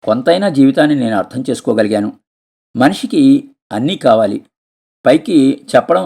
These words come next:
తప్పుగా కప్పిపుచ్చుకున్నప్పటికీ అందరికీ అన్నీ కావాలి.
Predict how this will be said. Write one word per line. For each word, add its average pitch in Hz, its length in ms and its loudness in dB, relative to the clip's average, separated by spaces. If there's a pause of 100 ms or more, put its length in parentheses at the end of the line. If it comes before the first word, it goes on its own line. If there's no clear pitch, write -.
(140)
తప్పుగా 160 320 2
కప్పిపుచ్చుకున్నప్పటికీ 139 1080 -4 (400)
అందరికీ 285 400 -2
అన్నీ 120 340 -2
కావాలి. 107 380 0